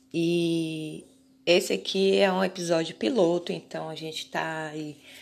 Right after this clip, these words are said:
sujeito a falar algumas coisas ou resolver algumas coisas que vão ficar, né, as melhorias para o próximo episódio.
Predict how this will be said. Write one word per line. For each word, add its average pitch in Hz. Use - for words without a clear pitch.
sujeito 180
a 180
falar 170
algumas 160
coisas 165
ou 165
resolver 160
algumas 160
coisas 160
que 165
vão 160
ficar, 160
né, 151
as 156
melhorias 160
para 185
o 196
próximo 180
episódio. 151